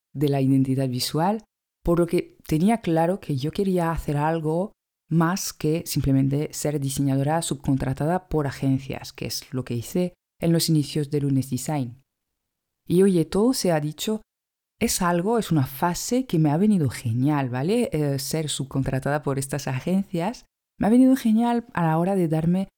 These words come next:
cierta estabilidad económica mientras iba creando poco a poco la marca Lunes Design. Me daba también más peso, más coraje, ¿no? A la hora de decir que no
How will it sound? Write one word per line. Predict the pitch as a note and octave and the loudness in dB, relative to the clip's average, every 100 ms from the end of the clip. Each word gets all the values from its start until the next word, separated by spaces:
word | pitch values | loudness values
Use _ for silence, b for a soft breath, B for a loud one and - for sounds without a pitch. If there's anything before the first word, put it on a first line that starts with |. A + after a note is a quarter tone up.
| _ _ | _ _
cierta | - F#3+ F#3 G3+ | 0 0 2 -2
estabilidad | F#3+ - D#3 D3 D#3+ F3+ F3+ - | -2 0 0 2 2 2 0 -2
económica | E3 - D3 F3 F3+ E3 C3 C3+ _ _ _ | -4 0 0 2 0 0 -6 -6 _ _ _
mientras | E3 F3 F#3+ F#3 | -2 0 0 -2
iba | D#3+ D#3 | -2 -4
creando | E3 E3+ C#3+ C3+ C#3 G#3 C4+ | -2 -2 2 2 2 2 0
poco | E3+ D#3+ | -2 -2
a | C#3+ | -2
poco | C#3+ C#3 G3+ | -2 0 2
la | F3+ | 2
marca | D#3+ - E3+ | 0 -2 -2
Lunes | D#3+ D3 C3+ | 2 2 0
Design. | B2+ - C3+ B2 - _ _ - | -2 -2 -2 -2 -6 _ _ -2
Me | C#3+ | 0
daba | D3+ F3 | 2 0
también | E3 E3 F3 E3+ | 0 0 2 0
más | D#3 D3 C#3 - - _ _ _ _ _ _ | 0 0 -2 -8 -18 _ _ _ _ _ _
peso, | G3 G#3+ G#3+ G3+ | 0 2 2 2
más | D#3+ | 0
coraje, | - D#3 G3 G3+ - G3 | 0 0 2 -2 -4 0
¿no? | F#3+ G#3 | 2 2
A | F3+ E3 | 0 2
la | D#3 | 2
hora | D#3 E3 F3+ | 0 0 0
de | F3 | 0
decir | D#3+ D3+ E3+ C#3 | 0 -2 -6 -2
que | C3+ | 0
no | C3 C#3+ F3+ | 2 2 0